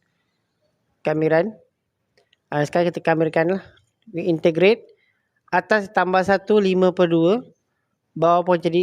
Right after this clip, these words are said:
lima per dua. Dua tu akan pergi atas. Dua pergi atas ni darab enam. Lima dengan lima, dua puluh lima.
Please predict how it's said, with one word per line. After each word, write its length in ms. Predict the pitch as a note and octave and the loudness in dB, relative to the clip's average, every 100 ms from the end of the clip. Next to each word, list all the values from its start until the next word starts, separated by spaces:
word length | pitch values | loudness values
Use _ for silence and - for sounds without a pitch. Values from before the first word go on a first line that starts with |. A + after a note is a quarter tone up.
| E3+ | 0
lima 320 | D#3+ E3+ F3 | 0 2 2
per 320 | E3+ G3+ A#3+ - C3+ F2+ G#2+ | 2 2 0 -12 -14 -12 -12
dua. 320 | - D3 D3+ C3+ _ _ _ _ _ _ _ | -4 0 -2 -4 _ _ _ _ _ _ _
Dua 240 | D#3+ G3+ A3 | 0 2 4
tu 80 | A3+ | 2
akan 160 | G#3 | 2
pergi 240 | G3+ F#3+ G3 | -2 0 0
atas. 320 | F#3+ F#3 - - - - - - - _ _ _ - | 2 -2 -2 -8 -10 -14 -16 -18 -20 _ _ _ -8
Dua 160 | D#3+ F#3+ | 2 2
pergi 240 | F#3 F3 | 2 2
atas 400 | F3 E3+ F#3 E3+ | 2 2 -2 -2
ni 80 | F3+ | 0
darab 240 | E3+ E3 | 0 2
enam. 400 | D#3+ E3+ G#3+ B3 - - | 0 0 -2 -4 -12 -8
Lima 320 | E3 F3 F3+ F#3 | -2 2 4 4
dengan 160 | E3+ E3+ | 2 0
lima, 320 | E3 E3+ F3 | 0 2 2
dua 160 | D#3+ | 0
puluh 240 | D#3 E3 D#3+ | -2 -2 -2
lima. 160 | D#3 | -4